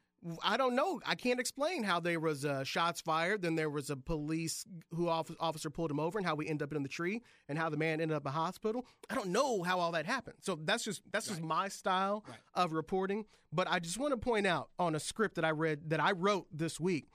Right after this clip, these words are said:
Speaker 1: you know, Imhotep is saying that we shouldn't take, uh, the police for what they're saying at face value. And I'm not saying,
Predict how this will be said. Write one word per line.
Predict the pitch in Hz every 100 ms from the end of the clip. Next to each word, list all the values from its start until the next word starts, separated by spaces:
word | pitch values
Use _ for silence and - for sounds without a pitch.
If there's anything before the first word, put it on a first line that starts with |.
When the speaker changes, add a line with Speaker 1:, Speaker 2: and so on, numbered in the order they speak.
| _ _
Speaker 1:
you | 139
know, | 139
Imhotep | 175 175 170 185 170
is | 151
saying | - 185 170 151
that | 143
we | 139 160
shouldn't | - 151 143
take, | - 175 151 - _ _ _ -
uh, | 147 139 127 123
the | 156 151
police | 151 151 151 175 151 - - _ -
for |
what | 165 160
they're | 147
saying | 247 247
at | 151
face | - 175 139
value. | 202 214 139
And | 156
I'm | 175
not | 175
saying, | - 196 180 165